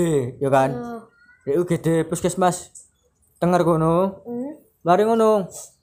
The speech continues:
Speaker 1: cang wajah kan dianu-anui kan, apa? Ini diperbani ngono lah, ta-, bu-, diperbani, mbok dijahiti ngono. Nah, sang wajah. Terus pas mulai isun kaget.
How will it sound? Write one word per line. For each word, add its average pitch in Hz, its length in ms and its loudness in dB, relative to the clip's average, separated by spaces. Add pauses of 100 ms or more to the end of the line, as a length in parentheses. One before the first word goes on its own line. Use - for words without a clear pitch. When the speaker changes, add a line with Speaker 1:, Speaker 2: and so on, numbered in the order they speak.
(120)
Speaker 1:
cang 180 160 4
wajah 196 260 4
kan 190 80 2
dianu-anui 180 640 2
kan, 151 300 2
apa? 196 320 -4 (180)
Ini 208 200 0
diperbani 156 640 0
ngono 214 160 0
lah, 165 320 2 (160)
ta-, 160 160 -2
bu-, 147 320 -6
diperbani, 170 480 0
mbok 170 160 -2
dijahiti 180 560 -2
ngono. 180 320 -2 (280)
Nah, 147 40 -12
sang 175 160 0
wajah. 156 560 0 (560)
Terus 202 720 6
pas 208 160 0
mulai 240 400 4
isun 240 160 0
kaget. 143 560 2